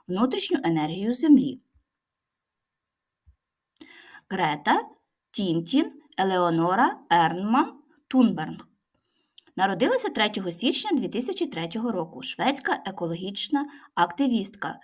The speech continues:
що виступає за протидію глобальному потеплінню та зміні клімату. Тунберг привернула глобальну увагу завдяки своїй прямій манері в-, висловлювання на публіці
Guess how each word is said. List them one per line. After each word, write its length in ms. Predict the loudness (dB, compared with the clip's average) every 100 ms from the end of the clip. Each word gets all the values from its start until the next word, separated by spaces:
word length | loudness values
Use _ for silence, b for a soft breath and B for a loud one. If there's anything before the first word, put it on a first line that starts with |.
| b
що 160 | b -2
виступає 720 | -2 0 0 4 4 4 -2
за 160 | -4 -4
протидію 560 | -4 -4 -2 2 2
глобальному 580 | 2 2 2 2 2 0
потеплінню 560 | 0 -4 -4 -4 -2 -2
та 260 | 0 0
зміні 400 | 0 -2 -2 -4
клімату. 560 | -6 -4 -4 -6 -14 -20 _ _ B B B
Тунберг 600 | -4 -2 0 2 2 0 -6 _ _ _ _ _ _ _
привернула 520 | -4 0 4 4 6
глобальну 540 | 6 4 4 4 2 -4
увагу 420 | 0 4 4 4
завдяки 440 | -2 -2 -2 -2
своїй 440 | -2 -4 -4 2 2
прямій 520 | 2 -4 0 4 6
манері 440 | 6 4 0 0
в-, 200 | -2 -4 -8
висловлювання 800 | -8 -6 -2 -2 -2 2 6 6
на 240 | 6 2
публіці 720 | -2 -6 -6 -10 -12 -18 -20